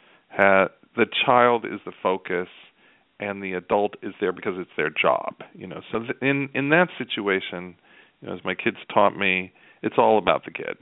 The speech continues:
You know, it's not, it's not a mutual relationship where you're supposed to gain as much. You're supposed to be helping the kid. So in that situation, I would avoid things like,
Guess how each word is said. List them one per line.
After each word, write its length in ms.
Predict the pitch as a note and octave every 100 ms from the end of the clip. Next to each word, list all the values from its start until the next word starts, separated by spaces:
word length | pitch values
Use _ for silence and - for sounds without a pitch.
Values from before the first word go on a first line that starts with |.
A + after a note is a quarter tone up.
| _
You 160 | - A#2
know, 300 | G#2 G2+ - -
it's 140 | A#2 - -
not, 260 | C3 B2 _ _ _ _ _ -
it's 280 | A2+ - D#3+
not 140 | D3
a 60 | A#2
mutual 580 | A#2 A#2 - G#2 G2+
relationship 680 | F#2 F#2 F2+ - F#2+ - -
where 100 | G2
you're 80 | F2+ -
supposed 360 | - G2+ F#2
to 60 | F2+
gain 320 | F2 F#2+ F2+
as 120 | E2+ -
much. 280 | F2 C#2+ - - - - - - -
You're 220 | G2+ C3
supposed 300 | C#3+ - F#2
to 60 | -
be 40 |
helping 280 | F2+ - -
the 80 | -
kid. 200 | - - -
So 140 | B2+ B2+
in 100 | C3+
that 200 | E3+ F3+ -
situation, 720 | A#2 - G2 F#2 F#2 F2 F2 - - - -
I 180 | - A#2
would 200 | C3 B2
avoid 480 | A2+ A2 G#2+ G#2 G2+ -
things 360 | G#2+ G2 F#2+ F#2+ - -
like, 400 | G2+ F#2+ F2